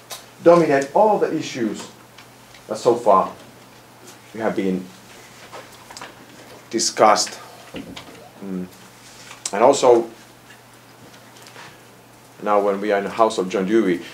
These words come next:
it's, it's quite a, I'm afraid to mention the word reflection. <laughs>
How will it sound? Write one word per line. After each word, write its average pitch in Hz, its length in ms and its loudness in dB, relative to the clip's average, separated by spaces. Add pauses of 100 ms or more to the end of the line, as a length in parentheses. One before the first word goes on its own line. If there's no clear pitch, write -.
(160)
it's, - 280 -12
it's - 140 -8
quite 113 280 6
a, 101 260 2 (1300)
I'm 113 120 -2
afraid 147 420 4
to 123 60 -6
mention 120 400 -2
the 104 60 -8
word 113 260 4
reflection. 135 640 -2
<laughs> - 0 -